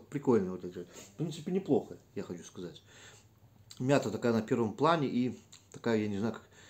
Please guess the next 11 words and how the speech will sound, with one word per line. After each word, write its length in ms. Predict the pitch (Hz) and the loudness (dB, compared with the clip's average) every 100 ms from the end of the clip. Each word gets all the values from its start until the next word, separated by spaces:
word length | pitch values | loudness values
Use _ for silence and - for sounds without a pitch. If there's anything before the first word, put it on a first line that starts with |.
| - - - - - - - - - - - | -20 -20 -20 -20 -20 -20 -20 -20 -20 -20 -12
чё 100 | - | -8
ж 40 | 113 - | -6 -8
вам 140 | 98 | -12
там, 140 | - 92 | -12 -16
так 200 | - - | -16 -16
сказать, 240 | - 101 | -12 -8
свежесть 340 | - 117 95 | -2 -2 -2
какая-то 320 | - - 90 - | -12 -12 -12 -14
такая. 220 | - 87 - - | -16 -16 -16 -8
Что 120 | 110 | -6
это? 180 | - | -8